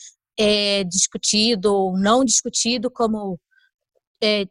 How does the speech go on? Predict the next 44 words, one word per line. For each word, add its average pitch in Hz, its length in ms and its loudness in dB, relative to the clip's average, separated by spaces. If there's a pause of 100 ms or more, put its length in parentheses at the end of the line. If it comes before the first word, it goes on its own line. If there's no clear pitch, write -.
(220)
aquela, 190 540 0
aquela 196 320 -4
frase 185 320 -6
que - 40 -10
todo 196 140 -10
mundo 202 100 -12
fala, 170 180 -2
"Tira 349 200 0
a 320 40 0
mão 311 100 -2
daí, 311 300 0
menina", 240 520 0
tipo, 185 460 -6 (800)
"Não 254 120 2
bota 302 200 2
a - 20 0
mão 285 80 2
aí, 294 360 2
que 294 100 -6
não 302 80 0
sei 302 140 -2
o - 20 -8
quê, 302 280 2
tá 302 140 2
errado." 254 640 2
Não, 214 220 -8
gente, 208 340 -10
não 220 60 -8
tem 226 140 -8
nada 240 220 -2
de 220 100 -2
errado. 175 340 -2
A 190 60 -6
gente 190 180 -6
tem 220 120 -4
que - 100 -18
se - 140 -12
conhecer 214 380 0
mesmo, 220 460 0 (560)
porque 320 460 0 (840)
é 370 140 6
o 359 60 2
nosso 302 320 -4
corpo, 262 720 0